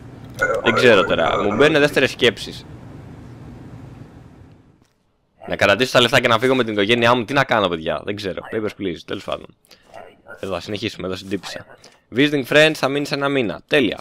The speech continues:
Τζαστίνα Ούχακ. Ούχακ Τζαστίνα, Τζαστίνα Ούχακ. Πόλιο, λέει, έχεις κάνει, το I D είναι αυτό, εδώ, εδώ. Πενήντα εφτά κιλά μας λες, ένα εβδομήντα δύο.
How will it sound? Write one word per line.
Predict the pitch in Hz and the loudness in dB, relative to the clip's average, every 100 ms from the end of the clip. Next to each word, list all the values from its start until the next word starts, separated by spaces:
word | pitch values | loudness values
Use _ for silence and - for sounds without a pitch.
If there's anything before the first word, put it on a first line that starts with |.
| - - - _ - _ - | -12 -20 -20 _ -20 _ -6
Τζαστίνα | 95 110 - 160 185 180 - _ _ _ _ _ _ _ _ _ - | 2 2 2 0 2 0 -2 _ _ _ _ _ _ _ _ _ -2
Ούχακ. | 143 - 90 80 - - | 0 2 -2 -2 -8 -6
Ούχακ | 131 135 131 107 | -4 -2 -2 0
Τζαστίνα, | 104 - 139 147 | -2 -2 -4 -4
Τζαστίνα | 131 107 - 120 - _ | -6 -8 -6 -6 -8 _
Ούχακ. | 123 139 - 160 156 - _ _ _ _ | -2 -2 0 -2 -2 -12 _ _ _ _
Πόλιο, | 123 139 135 110 | 2 4 4 2
λέει, | 113 | 0
έχεις | 117 - - | -4 -6 0
κάνει, | 131 139 151 | 2 2 0
το | 139 123 | 2 2
I | 120 | 2
D | 117 | -2
είναι | 120 | -6
αυτό, | 95 - - - 139 156 160 139 | -6 -10 -20 -4 0 2 2 2
εδώ, | 107 98 101 131 151 156 143 | 0 0 -2 2 2 4 2
εδώ. | 107 98 110 139 156 156 _ _ _ _ _ _ _ _ | 0 -2 0 4 4 2 _ _ _ _ _ _ _ _
Πενήντα | 123 135 | -2 2
εφτά | 147 196 | 2 0
κιλά | 170 160 | 2 2
μας | 143 131 127 | 2 0 0
λες, | 175 214 208 | 4 4 2
ένα | 175 | -2
εβδομήντα | 151 135 127 123 127 | 0 0 2 4 4
δύο. | 131 196 208 202 202 196 196 | 2 -4 0 2 4 4 2